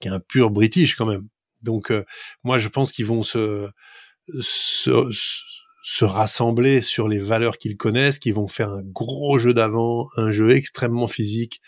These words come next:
et qu'ils vont pas trop se prendre la tête, et ils vont repartir sur les bases de ce qu'ils connaissent. Donc, euh, moi, je les vois bien battre les Écossais d'entrée, là, quand même.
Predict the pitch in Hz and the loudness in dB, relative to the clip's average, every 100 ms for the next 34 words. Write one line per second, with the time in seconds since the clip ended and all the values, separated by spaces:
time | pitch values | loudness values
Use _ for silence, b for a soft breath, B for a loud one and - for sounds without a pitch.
0 | B B B 123 110 110 104 92 - 135 | B B B -4 -4 -2 -4 -4 -2 -2
1 | - 120 - 117 107 101 - 120 120 113 | -2 -6 -6 -6 -4 -4 -4 -6 -6 -6
2 | 101 98 107 110 - 98 107 117 120 - | -4 -2 -2 -4 -6 -4 0 2 0 -2
3 | 123 - - 107 101 117 107 104 - 113 | -4 -4 -6 -6 0 0 0 -6 -4 -4
4 | 127 107 107 92 - - _ _ _ _ | -4 -4 -4 -4 -10 -18 _ _ _ _
5 | B B B B B - 110 110 - 110 | B B B B B -2 2 2 0 0
6 | 104 104 101 - B B B B 117 131 | 0 -2 -4 -8 B B B B 2 2
7 | 120 107 110 104 123 135 120 123 107 110 | 4 4 4 4 4 4 2 2 2 2
8 | 110 - 113 113 107 113 101 104 101 | 0 0 2 0 0 0 0 -2 -4